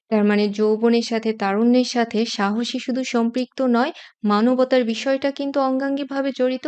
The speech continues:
এবং মমত্ববোধ ছাড়া, মানুষের প্রতি দয়া মায়া ছাড়া এই যৌবনের শক্তিটা পরিপূর্ণ হতে পারে না। ইহাই যৌবন, এই ধর্ম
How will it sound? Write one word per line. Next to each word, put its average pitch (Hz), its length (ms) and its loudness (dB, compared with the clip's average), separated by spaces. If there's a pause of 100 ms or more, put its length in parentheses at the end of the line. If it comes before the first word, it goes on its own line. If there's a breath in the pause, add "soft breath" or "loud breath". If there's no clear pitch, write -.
(140)
এবং 233 260 0
মমত্ববোধ 254 680 0 (100)
ছাড়া, 208 340 0
মানুষের 214 480 -2
প্রতি 240 360 -4 (380 loud breath)
দয়া 214 280 4
মায়া 269 260 0
ছাড়া 208 360 -2 (100)
এই 202 180 -2 (140)
যৌবনের 226 560 0
শক্তিটা 233 600 -6
পরিপূর্ণ 262 560 -2
হতে 190 280 -2
পারে 185 280 -4
না। 214 120 -8 (420 loud breath)
ইহাই 269 340 0
যৌবন, 240 440 2 (380)
এই 247 160 0
ধর্ম 208 360 0